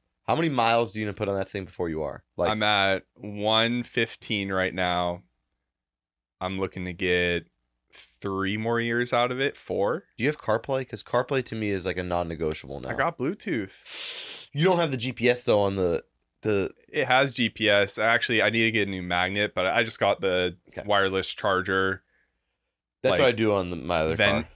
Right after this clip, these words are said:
Speaker 1: Yeah, yeah, my old
Speaker 2: I,
Speaker 1: one.
Speaker 2: it's great. It's perfect.
Speaker 1: Okay, I love it. All right, break it down for us, Brady.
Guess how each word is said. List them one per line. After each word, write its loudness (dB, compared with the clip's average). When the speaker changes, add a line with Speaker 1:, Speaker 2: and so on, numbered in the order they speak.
Speaker 1:
Yeah, -4
yeah, -8
my -8
old -4
Speaker 2:
I, -2
Speaker 1:
one. -8
Speaker 2:
it's -8
great. -2
It's -14
perfect. -8
Speaker 1:
Okay, -10
I -8
love -2
it. -6
All 2
right, 4
break 2
it -2
down 2
for -2
us, -4
Brady. -6